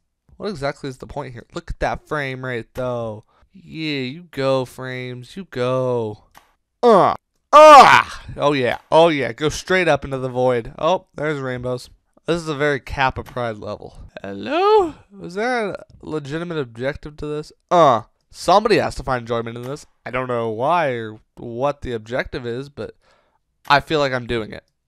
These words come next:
Kappa Pride! I feel like I'm making progress. Oh, I was making progress. <gasps> You doubted me.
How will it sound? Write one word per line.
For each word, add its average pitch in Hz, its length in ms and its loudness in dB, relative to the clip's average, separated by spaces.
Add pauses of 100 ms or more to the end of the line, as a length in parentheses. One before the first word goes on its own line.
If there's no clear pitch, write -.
(300)
Kappa 135 320 0
Pride! 170 720 4 (360)
I 139 140 2
feel 220 160 -2
like 208 140 -2
I'm 127 100 0
making 120 240 -8
progress. - 540 -10 (280)
Oh, - 120 -14
I - 120 -12
was 202 240 -4
making 175 220 -6
progress. 131 680 -8
<gasps> - 60 -20 (400)
You 127 100 -12
doubted 180 480 6
me. 127 220 -10